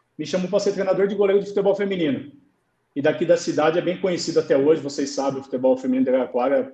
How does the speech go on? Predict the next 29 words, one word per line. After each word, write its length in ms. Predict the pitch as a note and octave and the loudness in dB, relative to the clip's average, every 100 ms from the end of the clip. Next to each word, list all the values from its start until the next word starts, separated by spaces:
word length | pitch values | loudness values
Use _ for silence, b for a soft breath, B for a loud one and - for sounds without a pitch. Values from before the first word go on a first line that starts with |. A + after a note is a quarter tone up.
| - | -16
se 180 | - - | -20 -4
tornou 260 | C#3 B2+ | 0 2
uma 120 | C#3 | 0
potência, 680 | - C4 B3 F#3 - - - _ _ _ _ | 0 -4 -4 -4 -6 -10 -18 _ _ _ _
até 200 | C3+ A#2 | -8 -4
campeão 340 | B2 C#3 C#3+ C#3+ | 0 0 2 2
de 80 | C#3 | 2
Libertadores 720 | C#3 C#3+ C#3 B2+ C3 C3+ C3 | 2 2 2 2 2 2 2
já 120 | B2+ | -2
foi. 440 | - C3 - - - _ _ _ _ _ - - _ | 0 2 2 -2 -18 _ _ _ _ _ -20 -20 _
E 180 | D#3 F3 | 2 4
eu, 220 | F#3+ G#3+ - - _ _ _ _ _ _ _ _ - | 6 4 0 -14 _ _ _ _ _ _ _ _ -2
é, 320 | D#3 D#3+ D#3 D#3 - _ | 2 2 2 -2 -16 _
pus 160 | F#3+ G3+ | -2 0
nesse 200 | G#3+ - | -2 -2
projeto, 500 | A3 F#3+ D#3+ C3 C3+ | 0 2 2 2 0
dois 200 | D3 D3 | 0 0
mil 140 | E3+ | -2
e 40 | E3+ | -4
seis, 360 | - E3+ F#3 | -2 0 0
dois 180 | E3+ E3 | 0 -2
mil 120 | E3 | -4
e 20 | |
sete, 520 | E3 - F3+ G3+ - - _ _ _ _ _ _ _ _ _ | -4 0 0 -2 -12 -20 _ _ _ _ _ _ _ _ _
trabalhando 360 | C3+ D3 D3 | 2 4 4
no 60 | D#3 | 0
futebol 320 | - D3+ D#3 | 0 4 4
feminino, 440 | D#3 D#3 D3+ E3+ G#3 | 2 -2 0 -2 -2
acendeu, 800 | - B3+ A3+ G3+ G3+ G3 - | 0 0 4 6 4 2 -10